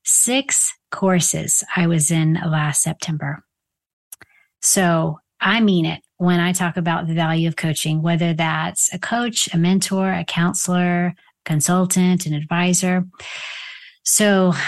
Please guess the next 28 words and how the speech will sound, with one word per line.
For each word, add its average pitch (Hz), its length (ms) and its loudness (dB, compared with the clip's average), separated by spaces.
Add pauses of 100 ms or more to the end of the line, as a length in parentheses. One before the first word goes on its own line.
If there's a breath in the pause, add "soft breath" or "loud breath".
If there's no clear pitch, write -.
(100)
I 226 180 2
took 226 300 -2
a 202 80 -2
course 190 460 0
to 180 100 -2
learn 165 240 0
how 160 320 -2
to 160 260 0
build 208 320 2
my 165 160 2
course, 160 400 -2
because 160 380 0
how 214 240 0
in 214 80 4
the 175 80 4
world 156 280 0
do - 140 -4
you 156 140 0
learn 156 180 0
how 156 160 -2
to 151 100 0
build 151 280 -2
an 156 100 0
online 156 380 -2
academy? 160 680 0
Holy 156 300 2
moly. 165 400 0 (460)
<laughs> - 680 2